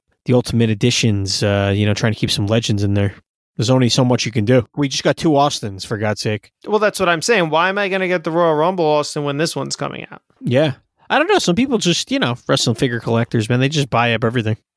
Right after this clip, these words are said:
Speaker 2: Yeah, I'm not doing that anymore. Even this year, I haven't bought up everything. There are some pieces that I did see, like, for example, the R-Truth, that I was like, "Oh, I like this. All right, I got it."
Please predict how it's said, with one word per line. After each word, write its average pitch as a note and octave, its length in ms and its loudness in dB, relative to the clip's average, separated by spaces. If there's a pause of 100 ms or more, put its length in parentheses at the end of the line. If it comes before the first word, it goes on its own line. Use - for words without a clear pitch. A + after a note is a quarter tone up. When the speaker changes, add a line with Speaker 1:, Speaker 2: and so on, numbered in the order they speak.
(180)
Speaker 2:
Yeah, E3+ 260 0
I'm F#3+ 120 -2
not F#3 200 0
doing D3 240 2
that C3+ 220 -2
anymore. C3+ 500 -2 (220)
Even B3 260 0
this F#3 240 2
year, D#3 80 0
I C#3+ 120 0
haven't B2+ 280 -4
bought C3+ 220 -2
up C3 160 -6
everything. - 520 -12 (280)
There F4+ 180 4
are D4 60 -2
some C#4+ 400 0 (180)
pieces A3 380 -2
that F3+ 160 0
I G3 80 2
did D#3+ 260 -4
see, G3+ 380 0
like, E3 280 0 (580)
for D3+ 580 0
example, D3+ 420 0
the D#3 120 0
R-Truth, D3 560 0
that C#3+ 160 2
I C#3+ 60 4
was C#3+ 120 -4
like, G#3 120 -6
"Oh, G#4+ 220 -2 (160)
I B3 60 -2
like B3 180 0
this. - 260 -6 (140)
All C#4 60 2
right, B3 120 -4
I A#3+ 60 -4
got D3 220 0
it." - 100 -10